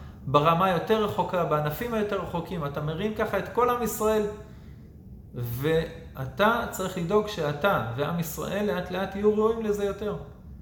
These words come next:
לא צריך להתייאש, זה לאט לאט, זה כל יום קצת, אבל זאת העבודה.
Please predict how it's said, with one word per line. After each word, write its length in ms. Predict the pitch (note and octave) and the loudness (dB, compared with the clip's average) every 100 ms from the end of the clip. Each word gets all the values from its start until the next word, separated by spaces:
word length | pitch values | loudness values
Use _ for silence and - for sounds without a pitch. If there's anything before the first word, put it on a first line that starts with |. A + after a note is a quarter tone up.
| - - | -16 -6
לא 80 | C#3+ | -6
צריך 240 | D3 D#3+ | -4 -4
להתייאש, 760 | C#3+ B2 B2 C3+ E3 - - - - - - | -4 -4 -2 -2 -4 -6 -12 -14 -16 -16 -12
זה 160 | A2 A2 | -6 -4
לאט 300 | A2 C3 B2+ | -2 -2 -2
לאט, 380 | B2+ D3+ D3 - | -2 -2 -2 -6
זה 180 | A2 A2+ | -8 -8
כל 220 | G#2+ C3 | -4 -2
יום 140 | C#3+ C3 | 0 -2
קצת, 380 | - D#3 G3 A3+ - - - - - - | -2 0 2 0 -6 -14 -14 -14 -12 -6
אבל 300 | A2 A2+ A2 | -2 0 0
זאת 300 | A#2 D#3+ D#3+ | 2 2 2
העבודה. 460 | C#3+ B2 B2 C#3 | 0 0 0 0